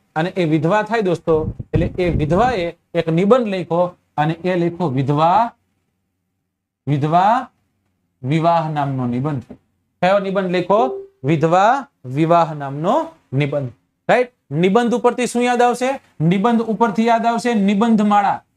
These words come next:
આ નિબંધમાળા કોની રચના છે? તેઓની રચના છે. વિધ-, વિધવા વિવાહ કોની રચના છે? તેઓની. કોની? કરશનદાસ મૂળજીની. કોની સાથે વિવાહ કર્યા હતા? નીતિ સાથે. ત્રણ નીતિ. કેટલી નીતિ? ત્રણ. એક વ્યક્તિગત સામાજિક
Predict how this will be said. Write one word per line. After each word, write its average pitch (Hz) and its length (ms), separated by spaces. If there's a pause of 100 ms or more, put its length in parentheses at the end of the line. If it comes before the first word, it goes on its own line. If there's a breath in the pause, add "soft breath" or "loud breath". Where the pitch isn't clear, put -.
(160)
આ 160 60
નિબંધમાળા 220 640
કોની 240 260
રચના 233 360
છે? 175 160 (300)
તેઓની 180 360
રચના 170 340
છે. 120 180 (200)
વિધ-, 196 300
વિધવા 214 440
વિવાહ 233 280
કોની 240 220
રચના 233 340
છે? 185 120
તેઓની. 175 400
કોની? 220 260
કરશનદાસ 214 600
મૂળજીની. 180 380
કોની 214 440
સાથે 226 260
વિવાહ 220 220
કર્યા 233 200
હતા? 226 160
નીતિ 175 380
સાથે. 143 320
ત્રણ 220 560
નીતિ. 185 280
કેટલી 196 240
નીતિ? 220 260
ત્રણ. 190 300
એક 165 140
વ્યક્તિગત 202 500
સામાજિક 202 480